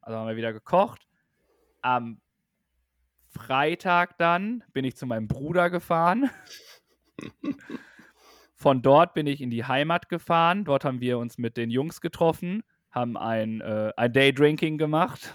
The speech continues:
<laughs> sind dann wieder zurück zu meinem Bruder gefahren und am Sonntag bin ich dann wieder zurückgefahren.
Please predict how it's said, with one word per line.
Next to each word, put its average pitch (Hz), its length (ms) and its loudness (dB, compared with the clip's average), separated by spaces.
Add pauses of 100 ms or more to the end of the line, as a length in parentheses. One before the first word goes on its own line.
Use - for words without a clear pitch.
(100)
<laughs> - 1200 -20
sind 127 200 -2
dann 143 140 4
wieder 147 160 2
zurück - 320 -2
zu - 100 -10
meinem 131 200 2
Bruder 196 320 4
gefahren 170 340 2
und - 100 -6
am 127 180 -2
Sonntag 151 600 2
bin 139 100 -4
ich 131 120 -4
dann 127 180 -4
wieder 123 220 -2
zurückgefahren. 165 880 -2